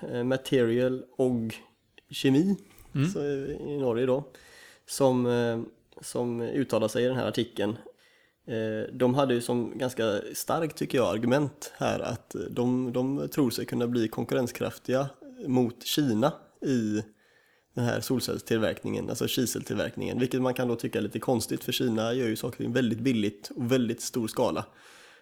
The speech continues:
Speaker 1: Men, eh, de har en konkurrensfördel, och det är ju att till exempel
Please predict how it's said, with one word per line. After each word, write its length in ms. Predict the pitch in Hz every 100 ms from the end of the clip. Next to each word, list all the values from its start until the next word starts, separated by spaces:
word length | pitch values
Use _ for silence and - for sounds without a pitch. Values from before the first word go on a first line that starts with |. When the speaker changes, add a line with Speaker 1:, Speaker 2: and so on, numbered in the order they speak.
| _
Speaker 1:
Men, 380 | 123 123 123 120
eh, 160 | 120 120
de 200 | 123 135
har 140 | 135 127
en 80 | 120
konkurrensfördel, 840 | 127 143 135 - 113 110 147 131 120
och 100 | 123
det 100 | 135
är 60 |
ju 100 | 123
att 340 | 113 - - -
till 160 | 127
exempel 600 | 123 - 117 117 143 143